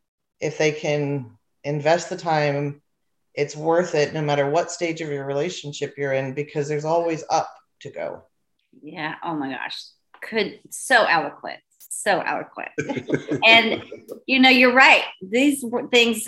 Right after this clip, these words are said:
Speaker 2: um, for both you and I, Jeanette, and me having come from maybe some similar stuff in our own backgrounds, this was not taught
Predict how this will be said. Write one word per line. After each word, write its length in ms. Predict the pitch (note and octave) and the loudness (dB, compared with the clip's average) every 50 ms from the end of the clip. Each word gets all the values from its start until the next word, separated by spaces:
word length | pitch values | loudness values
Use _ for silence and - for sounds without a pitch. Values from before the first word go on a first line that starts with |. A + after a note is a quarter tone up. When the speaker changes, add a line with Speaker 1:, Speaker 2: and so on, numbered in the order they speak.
| - - | 0 2
Speaker 2:
um, 460 | G3+ G3+ G3 F#3+ F#3+ F#3 F3 C3+ - _ | 4 6 6 6 4 2 -2 -8 -10 _
for 360 | G#3 G3+ F#3+ F3+ E3+ - - _ _ | 0 0 0 0 0 -6 -14 _ _
both 320 | - G3+ G#3+ G3+ G3+ G3+ | 0 0 0 0 0 -2
you 320 | G3 G3+ G#3 G3+ G3 F#3+ | -2 0 2 2 2 4
and 240 | F#3+ F3+ E3+ E3+ E3+ - _ _ _ _ _ _ _ _ - | 2 2 2 0 -2 -6 _ _ _ _ _ _ _ _ 2
I, 220 | F#3 G3 A3 A#3 G#3+ | 4 6 6 6 4
Jeanette, 480 | F#3+ G3 F#3+ F#3 F3 E3+ F3 E3+ - - | 2 -2 0 0 2 2 0 0 -2 -4
and 80 | - F3 | -4 -4
me 160 | E3+ E3+ F3+ | -2 -2 0
having 280 | F#3+ F3+ E3+ E3+ E3+ E3+ | 0 0 0 0 -2 -4
come 420 | - G3 F3 E3 E3 E3 E3 - _ _ - | -4 -2 -2 -2 0 -2 -4 -8 _ _ -8
from 260 | F3+ E3 E3 E3 - - | -6 -4 -4 -4 -6 -6
maybe 280 | F#3 F3+ F3 E3 E3+ | -4 -4 -2 -2 -4
some 240 | E3 E3 - F3+ E3+ | -6 -6 -6 -8 -8
similar 400 | E3 - F3+ F3+ F3+ E3+ E3+ E3+ | -8 -8 -6 -6 -4 -4 -4 -4
stuff 360 | E3+ - - E3 E3+ E3 - | -4 -2 0 0 0 0 -2
in 100 | E3+ D#3+ | -2 -2
our 180 | E3 D#3+ - - | 0 0 0 0
own 180 | F3+ G3+ G#3 | -2 -2 0
backgrounds, 520 | F#3 F3 E3 D#3+ - - E3 E3 E3+ E3 E3+ | 2 2 2 2 0 0 0 0 0 -2 -4
this 160 | G#3 B3+ B3 - | -6 -6 -4 -4
was 140 | E4 C4 B3 | -4 0 2
not 180 | C#4+ D4+ D4 | 2 2 0
taught 320 | - - A#3+ C#4 A4 A4+ | -2 -2 0 0 0 -2